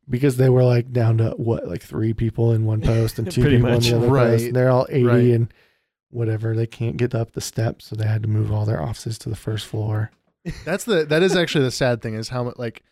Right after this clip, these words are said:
Speaker 1: Mm.
Speaker 3: it, I mean, it's natural. You, when people get old, they, they start to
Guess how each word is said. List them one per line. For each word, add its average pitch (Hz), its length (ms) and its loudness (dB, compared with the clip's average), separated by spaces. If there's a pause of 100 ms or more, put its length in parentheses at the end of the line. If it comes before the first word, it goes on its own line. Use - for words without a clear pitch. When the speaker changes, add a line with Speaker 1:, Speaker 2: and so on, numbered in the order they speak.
Speaker 1:
Mm. 113 260 2
Speaker 3:
it, 160 200 -6
I 147 60 -4
mean, 135 200 0
it's - 200 -4
natural. 131 400 -2
You, 120 360 -2
when 110 280 -10 (200)
people 113 220 -12
get 139 100 -2
old, 135 220 2
they, 113 160 -2
they 113 280 -16
start 107 300 -14
to 110 180 -10